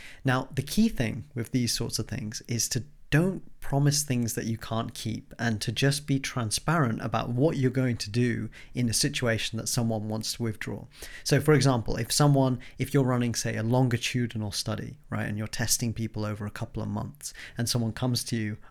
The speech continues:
after two months into the study and they say, "Hey, look, you know, I don't really want to take part anymore." What happens to their data, right? And this is, it's up to you to define this, okay? So if you decide, "Mm, actually, it's not possible for me to delete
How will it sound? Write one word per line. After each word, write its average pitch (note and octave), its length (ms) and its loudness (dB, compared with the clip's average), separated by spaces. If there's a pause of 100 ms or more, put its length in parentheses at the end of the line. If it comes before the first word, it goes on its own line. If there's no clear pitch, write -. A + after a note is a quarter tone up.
after A#2 280 0
two D#3+ 260 6
months B2+ 340 0
into C3+ 340 2
the G#2+ 120 -2
study A2+ 320 0
and G#2 160 0
they G#2+ 80 0
say, A2 320 0 (160)
"Hey, B2+ 180 2
look, A#2 320 0
you B2 80 2
know, A2+ 240 2 (480)
I C3+ 140 4
don't B2+ 140 4
really A2+ 140 2
want A2 220 -2
to - 60 -6
take A2+ 180 -4
part B2 220 0
anymore." G#2+ 300 -6 (580)
What A2+ 240 0
happens A2 400 -2
to - 80 -6
their G#2 100 -4
data, C#3+ 400 0 (140)
right? C#3+ 200 2
And C#3+ 120 8
this D3+ 180 6
is, F#3 140 0 (120)
it's - 160 4
up A3 140 0
to C#3+ 140 -2
you D3+ 180 6
to C#3+ 160 2
define A2+ 400 -2
this, - 320 -8 (140)
okay? E3 180 4
So D#3 140 2
if C3+ 180 4
you G#3+ 100 6
decide, D3 460 4 (440)
"Mm, B2+ 240 2 (140)
actually, C3+ 320 2
it's A#2+ 180 -2
not D3+ 240 2
possible C3 480 0
for B2+ 140 -2
me A#2+ 160 2
to - 160 -6
delete A#2+ 420 0